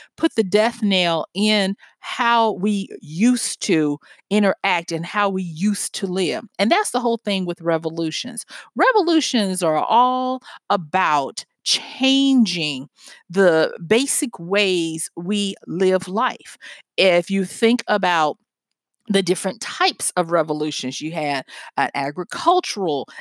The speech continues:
an industrial, and now we're in a technological one. And with the fourth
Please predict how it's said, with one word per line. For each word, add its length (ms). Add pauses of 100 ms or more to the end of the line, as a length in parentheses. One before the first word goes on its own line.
an 140
industrial, 960
and 160
now 200
we're 100
in 220
a 80
technological 1080
one. 220 (320)
And 160
with 200
the 80 (220)
fourth 640